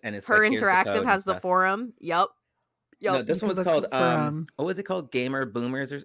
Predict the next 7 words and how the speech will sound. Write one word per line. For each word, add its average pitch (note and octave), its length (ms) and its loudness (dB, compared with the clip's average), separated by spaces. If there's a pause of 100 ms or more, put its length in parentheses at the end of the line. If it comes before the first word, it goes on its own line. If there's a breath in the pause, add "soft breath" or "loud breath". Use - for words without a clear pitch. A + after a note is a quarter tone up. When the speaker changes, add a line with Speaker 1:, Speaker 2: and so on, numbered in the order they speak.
Speaker 1:
Game A#2 260 -4
Boomers C#3 360 -6
or D3 60 -10
something? D3 240 -8
Speaker 3:
Game F3 180 4
Boomers. D#3+ 480 0 (380 soft breath)
Speaker 1:
Yeah, G2+ 220 -6